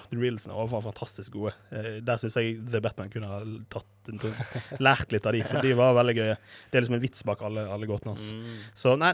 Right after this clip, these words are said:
Speaker 1: kjempefantastisk opplevelse. Eh,
Speaker 2: Så ikke en straff i det hele tatt?
Speaker 1: Nei, på ingen måte. Det
Speaker 2: Følg med på Kinossyndrom neste
Speaker 1: Ja.
Speaker 2: uke når jeg sier akkurat det samme om He, He Saw That. Jeg ble, jeg synes den var ordentlig god, altså. Jeg synes den tok meg skikkelig på senga.
Speaker 1: Ja.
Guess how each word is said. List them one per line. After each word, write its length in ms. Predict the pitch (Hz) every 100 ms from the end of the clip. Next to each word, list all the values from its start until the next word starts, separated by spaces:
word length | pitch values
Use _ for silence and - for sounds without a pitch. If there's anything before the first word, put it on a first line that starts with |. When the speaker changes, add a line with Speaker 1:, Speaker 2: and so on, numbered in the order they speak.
| 185
Speaker 1:
kjempefantastisk 1000 | - 190 - 208 196 170 147 - - 127 135
opplevelse. 400 | 143 113 120 - -
Eh, 680 | 131 120 120 120 120 120 113
Speaker 2:
Så 80 | 117
ikke 140 | 147 147
en 60 | -
straff 180 | 113
i 60 | 127
det 60 | 110
hele 80 | 104
tatt? 80 | - -
Speaker 1:
Nei, 100 | 240 - _ 165 165
på 140 | 175
ingen 100 | 175
måte. 220 | 156 151 151
Det 160 | 147
Speaker 2:
Følg 80 | 160 156
med 20 |
på 80 | 160
Kinossyndrom 400 | 139 123 135 139
neste 320 | 139 - 123
Speaker 1:
Ja. 140 | 120 123
Speaker 2:
uke 220 | - 135
når 80 | 139
jeg 280 | 131 131 -
sier 240 | 139 123
akkurat 320 | 131 - 127 127
det 80 |
samme 220 | 135 120 113
om 80 | 120
He, 140 | 123 123
He 120 | 139 -
Saw 160 | 135 127
That. 180 | 165 -
Jeg 140 | 208
ble, 80 | 220 180
jeg 200 | 202 220
synes 160 | 233 226
den 140 | 226
var 100 | 156
ordentlig 320 | 117 104 165 143
god, 200 | 285 381
altså. 160 | -
Jeg 180 | 392 330 277
synes 160 | 226
den 80 | 208 359
tok 160 | 180 392
meg 140 | 202
skikkelig 300 | 269 415 120
på 80 | 131
senga. 220 | 113 113 - - - - 233
Speaker 1:
Ja. 140 | 214